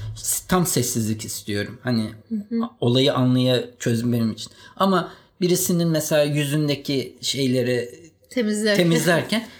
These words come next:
Speaker 1: çünkü onda artık beynin bir şey yapmıyor. Ne yapılacağını bildiği için elin çalışıyor. E, yan tarafta videonun çalışması sorun değil.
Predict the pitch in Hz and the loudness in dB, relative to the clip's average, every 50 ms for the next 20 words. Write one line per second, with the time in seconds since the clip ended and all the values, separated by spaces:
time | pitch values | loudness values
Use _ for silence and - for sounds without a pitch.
0 | - - - 190 185 - 226 185 185 202 208 226 214 190 185 180 - 226 - 175 | -8 -2 -2 0 0 2 2 2 2 2 2 2 4 2 2 0 -2 -4 -2 2
1 | 170 175 180 180 196 214 220 226 - - _ _ - - 156 151 - - - 185 | 2 4 4 4 4 2 2 0 -2 -8 _ _ -14 -8 -4 -2 0 2 4 4
2 | 185 185 170 139 131 123 143 151 156 156 - - 165 160 165 160 156 160 160 185 | 4 4 2 2 2 2 2 2 2 0 0 0 -2 0 2 2 2 2 0 -2
3 | 202 233 247 185 - - 151 - - 180 185 180 170 165 - 151 117 117 117 - | -2 -2 -2 -2 -2 -2 -4 -2 0 0 2 2 2 0 0 -2 -2 -2 -2 -2
4 | 185 170 170 165 160 151 151 151 - 160 147 147 147 - - 151 147 147 143 147 | -2 0 0 2 2 0 0 0 0 0 0 0 0 -2 -4 -4 -4 -2 -2 -2
5 | 139 143 143 139 - 135 135 135 - - 147 143 - - - 151 135 131 135 143 | -2 -2 -4 -4 -4 -4 -4 -4 -6 -6 -6 -6 -8 -8 -6 -4 -4 -2 -2 -2
6 | 254 - - | -4 -6 -6